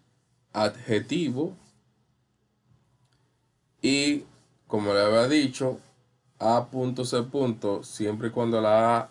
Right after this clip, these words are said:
A esté en mayúscula, significa año de Cristo. Por último, en los ejercicios de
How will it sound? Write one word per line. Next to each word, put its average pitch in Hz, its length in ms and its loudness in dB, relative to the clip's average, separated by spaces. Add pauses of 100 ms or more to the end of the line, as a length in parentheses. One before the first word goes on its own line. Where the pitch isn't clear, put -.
(120)
A 117 400 0
esté 101 260 -8
en 110 60 -2
mayúscula, 117 720 -2 (600)
significa 110 840 -2
año 120 680 -2 (300)
de 90 220 -6
Cristo. 90 500 -10 (2500)
Por 165 140 6
último, 123 640 2 (240)
en 110 160 0
los 139 240 4
ejercicios 135 1000 -2 (640)
de 98 600 -2